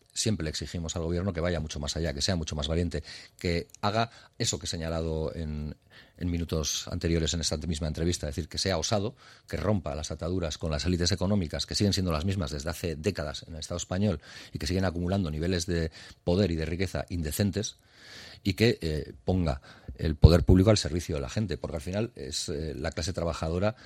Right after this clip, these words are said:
son las clases populares las que pueden hacer que, eh, las izquierdas sigan estando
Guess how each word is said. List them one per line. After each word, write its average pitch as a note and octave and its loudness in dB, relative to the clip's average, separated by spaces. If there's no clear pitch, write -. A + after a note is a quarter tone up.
son E2 0
las D2+ 4
clases E2+ 4
populares F2+ 4
las D#2+ 4
que D2+ 2
pueden F#2+ 12
hacer F2+ 0
que, D#2+ 0
eh, D2 -8
las D2+ 0
izquierdas F2 0
sigan D#2+ -2
estando D2 -4